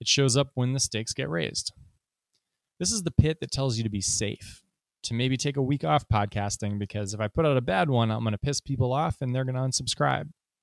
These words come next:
This pit tells me to put out a podcast on generic stuff maybe.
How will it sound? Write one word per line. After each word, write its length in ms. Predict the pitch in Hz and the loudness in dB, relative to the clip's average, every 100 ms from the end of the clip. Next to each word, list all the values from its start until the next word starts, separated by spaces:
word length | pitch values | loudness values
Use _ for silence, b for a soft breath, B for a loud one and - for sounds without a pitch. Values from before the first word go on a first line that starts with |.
| _ _ _ _ _ _ _ _ _ - | _ _ _ _ _ _ _ _ _ -8
This 120 | 147 | -4
pit 320 | - 185 - | 2 0 0
tells 220 | - 151 127 | -4 -2 -2
me 120 | 131 | -2
to 60 | |
put 220 | 113 - 135 | 2 2 2
out 160 | 131 | 0
a 40 | 113 | 2
podcast 580 | 123 120 131 127 - | 2 2 -2 -4 -4
on 240 | 131 131 127 | -2 -2 -4
generic 420 | 139 180 240 160 | -4 -2 -2 0
stuff 280 | - 104 - | 0 -2 -4
maybe. 380 | 90 82 - | -8 -8 -12